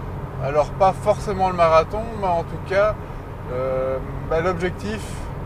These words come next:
de vos rêves. Puisque, bah, moi, en ce qui me concerne, le marathon a été, euh,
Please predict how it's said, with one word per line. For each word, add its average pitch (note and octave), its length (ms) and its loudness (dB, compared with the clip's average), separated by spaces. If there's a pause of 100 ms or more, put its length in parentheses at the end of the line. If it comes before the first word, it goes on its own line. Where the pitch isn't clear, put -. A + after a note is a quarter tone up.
(880)
de E3+ 80 -4
vos E3+ 160 0
rêves. D#3 380 2 (1200)
Puisque, - 340 -8
bah, A3+ 140 0
moi, F3 200 2
en F3+ 60 2
ce - 80 -6
qui F3 60 -4
me D#3 220 -6
concerne, F#3 400 0 (720)
le - 100 -8
marathon D3+ 480 4 (240)
a D3 300 6 (720)
été, C#3+ 240 -6
euh, D#3+ 340 2